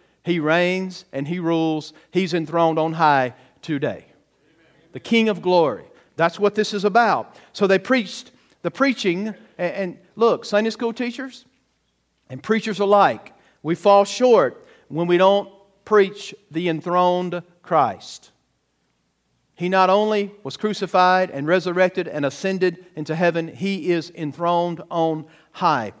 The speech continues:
And we need to speak of this and preach this. He's the king now. He is ruling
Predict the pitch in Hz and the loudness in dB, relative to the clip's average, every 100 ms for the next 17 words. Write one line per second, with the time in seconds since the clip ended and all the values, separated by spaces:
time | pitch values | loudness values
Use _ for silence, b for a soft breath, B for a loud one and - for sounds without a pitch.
0 | b b 151 160 180 143 - - 233 170 | b b -6 -2 -2 -4 -8 -6 -4 -4
1 | 127 120 101 - - 139 - 226 160 - | -4 -6 -8 -12 -14 -14 -4 -4 -4 -6
2 | 127 - 220 190 170 - 190 175 180 220 | -8 -4 -6 -4 -6 -2 -2 0 2 2
3 | 202 127 101 160 160 143 202 240 180 143 | 2 0 -6 -6 -4 0 0 2 0 -2